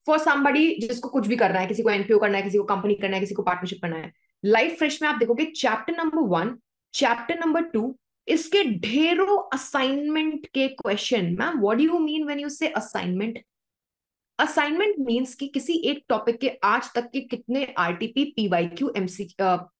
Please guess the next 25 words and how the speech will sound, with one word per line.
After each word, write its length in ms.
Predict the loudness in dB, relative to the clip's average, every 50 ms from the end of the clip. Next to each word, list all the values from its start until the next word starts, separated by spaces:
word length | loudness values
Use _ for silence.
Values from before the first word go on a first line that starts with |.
| _ _ _ _ _ _ _ _ _ _ _ 2
एमटीपीएस 460 | 2 2 4 2 0 0 0 0 0
आ 120 | -2 -4 -4
चुके 180 | -4 -8 -8 -10
हैं, 120 | -10 -10 -16 -20 _ _ _ _ _ _ _ _ _ _ _ _ _ _ _ _ _
ये 120 | 0 2 2
सब 400 | 2 0 0 2 2 2 4 4
उसमें 280 | 0 0 2 0 0 2
कवर्ड 340 | 2 0 0 0 -4 -8 -10
है। 100 | -12 -16
तो 320 | _ _ _ _ _ 0
आप 180 | 0 2 2 4
देखना 480 | 4 4 4 4 -2 -2 -2 -4 -10 _ _ _
चैप्टर 360 | 0 2 2 2 0 -2 -2 0
नंबर 220 | 0 2 2 4
वन, 400 | 4 4 2 2 0 -4 -8 -14 _ 0
चैप्टर 320 | 0 2 2 0 -2 -6
नंबर 260 | -2 -2 0 2 0
टू, 380 | 2 2 0 0 0 -6 -14 -20 _ _ _
उसके 320 | 0 0 0 0 0 0 0
असाइनमेंट, 760 | 0 0 -2 -2 0 -2 0 0 0 0 0 -2 -4 -8 _ _ _ _ _
उसके 420 | -4 -4 -4 0 0 0 0 0 0
end 140 | 0 2 2
of 100 | 0 0
chapter 280 | 0 -4 -2 -2 -4 -2
question 420 | 0 0 -2 0 0 0 0 -2